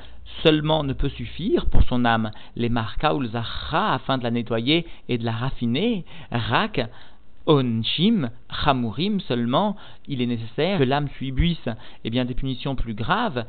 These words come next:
Sheme Anishim, Albitul Torah, Bipratout, que l'âme vient subir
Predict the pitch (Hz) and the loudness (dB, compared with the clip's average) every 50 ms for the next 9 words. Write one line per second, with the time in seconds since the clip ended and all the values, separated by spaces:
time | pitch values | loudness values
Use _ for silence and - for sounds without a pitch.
0 | - - - - - 135 123 120 101 104 107 110 104 104 - - - 185 208 185 | -10 -12 -8 -6 -4 -4 -2 -2 -4 -4 -4 -6 -6 -8 -8 -8 -4 -2 -2 -2
1 | 147 - - - - 123 123 110 113 110 104 160 170 151 113 123 113 107 107 151 | -2 -4 -6 -6 -6 -4 -4 -4 -6 -6 -4 -4 -4 -2 -2 -2 -2 0 0 0
2 | 185 202 175 135 113 110 110 107 - - - 104 104 - - 196 240 269 - - | 0 -2 -4 -8 -10 -10 -6 0 2 2 2 0 -2 0 2 4 4 4 4 2
3 | 131 113 - - - - - - - - - 147 143 - 139 139 123 131 143 160 | 0 0 -2 -8 -12 -12 -12 -12 -8 -2 0 2 2 2 0 -2 2 2 2 2
4 | 156 143 117 131 131 127 - 131 123 139 151 151 - | 0 -2 -4 -4 -4 -6 -6 -8 -4 -2 2 8 8